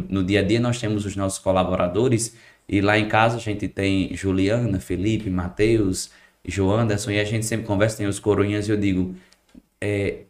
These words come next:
em Macau é tudo tão diferente que quando a gente vai pro enterro dá vontade de morrer também aqui.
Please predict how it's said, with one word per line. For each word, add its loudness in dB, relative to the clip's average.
em 4
Macau 2
é 6
tudo 0
tão 0
diferente 0
que -2
quando -2
a 4
gente -2
vai 0
pro -2
enterro -2
dá 2
vontade -2
de -2
morrer -2
também -4
aqui. -2